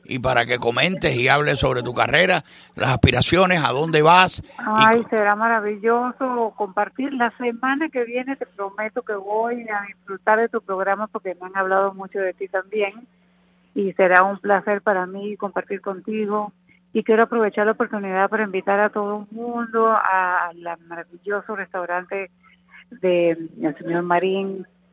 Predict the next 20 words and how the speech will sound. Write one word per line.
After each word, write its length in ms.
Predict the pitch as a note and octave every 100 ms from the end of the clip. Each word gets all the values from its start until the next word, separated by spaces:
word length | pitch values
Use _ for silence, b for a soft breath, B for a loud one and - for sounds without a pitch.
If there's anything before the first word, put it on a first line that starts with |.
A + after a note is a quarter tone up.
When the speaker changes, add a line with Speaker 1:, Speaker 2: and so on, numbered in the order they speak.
| -
Speaker 2:
en 180 | F3+ E3+
Casa 440 | - G#3 G#3+ B3
Marín, 480 | A3+ G3 G#3 A#3 A#3
donde 340 | G#3+ G3+ F#3+ F3
se 180 | F#3+ E3+
come 580 | - G3+ G#3 A3 A#3 -
súper 280 | - G#3 F#3+
espectacular. 600 | F3 F3 F3+ - F3 F#3+
Speaker 1:
Sí, 60 | A3+
señor. 160 | D3 A2+
Speaker 2:
Me 60 |
estoy 180 | - A3+
comiendo 320 | C#4 C#4 C#4+
ahorita 340 | C#4+ C#4+ C#4 - -
una 600 | C#4+ D#4+ D#4+ E4 E4 D4 _
sopa 260 | C4+ - C#4
de 100 | C4+
malanga, 600 | G3+ F3 F3 F#3 D#3+ D#3+
una 300 | F#3+ A3+ C4 -
crema, 560 | D4+ D4 D4+ D4+ D4